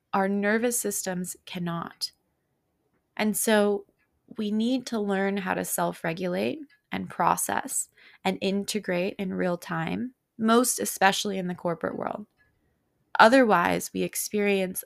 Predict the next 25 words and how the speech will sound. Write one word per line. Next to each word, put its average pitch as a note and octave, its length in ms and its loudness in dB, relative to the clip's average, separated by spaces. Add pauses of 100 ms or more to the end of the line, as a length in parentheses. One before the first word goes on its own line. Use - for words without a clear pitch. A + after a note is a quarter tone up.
little E3+ 300 -4
traumas A3 760 2
and F3 160 -8
wounds G3+ 640 0 (320)
that F#3 140 4
we G#3 80 4
don't G#3 240 0
deal F#3+ 200 0
with F3+ 240 -2
until F3 260 -8
they - 120 -10
pile - 340 -8
up. G1+ 160 -6 (1040)
And F#3+ 400 2 (140)
the F3 80 -8
pile A#3 500 2
up - 220 -2 (180)
can F#3+ 160 -6
result F3+ 460 -2
in E3 280 -4 (400)
burnout, F#3 460 0 (640)
in F3+ 360 0 (100)
needing F#3 420 -2
extensive F#3 840 -4
therapy, G#3+ 680 -2